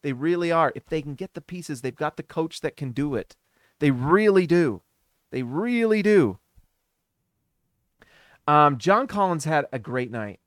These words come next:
A great night. Twenty-two points, uh, nine rebounds. S-, uh, let's see.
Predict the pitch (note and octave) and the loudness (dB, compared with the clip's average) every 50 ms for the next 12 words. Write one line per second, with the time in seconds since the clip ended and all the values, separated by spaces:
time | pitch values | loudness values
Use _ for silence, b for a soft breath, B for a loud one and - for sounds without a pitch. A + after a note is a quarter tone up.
0 | _ _ _ _ _ _ _ _ _ _ _ _ _ _ _ _ - C3 C3 G#2+ | _ _ _ _ _ _ _ _ _ _ _ _ _ _ _ _ -6 -6 -6 -6
1 | A#2 A#2+ C#3 D#3 F3 D#3 A#2+ C3 G#2 G#2 A2 - _ - - - - E3+ F#3 G#3+ | -6 -4 -2 -2 -2 -2 -4 -8 -8 -10 -10 -14 _ -20 -16 -10 -8 -8 -6 -8
2 | G#3 - G3 F3 - - D3+ D3 D3+ D3+ D3 - - - _ b b b b b | -8 -10 -12 -14 -12 -10 -8 -8 -8 -8 -10 -14 -20 -20 _ b b b b b
3 | b b b - B2+ A#2 G#2+ G#2 G#2 G2+ G#2+ B2 B2+ C#3 D3+ F3 F#3+ G3+ F#3+ E3+ | b b b -8 -6 -4 -4 -4 -4 -6 -8 -8 -6 -4 -4 -4 -4 -4 -4 -4
4 | E3 D#3+ D3+ C#3 D3 C#3 C3 C3 B2+ B2 A2+ - _ _ _ _ - - - - | -4 -4 -2 0 0 0 0 0 -2 -6 -10 -16 _ _ _ _ -18 -16 -16 -16
5 | - _ C#3 C3+ B2+ B2 B2 B2 B2+ B2+ - - - C3+ B2+ A2+ F#2+ | -12 _ -4 -2 0 0 0 -2 -4 -6 -10 -12 -10 -10 -10 -10 -12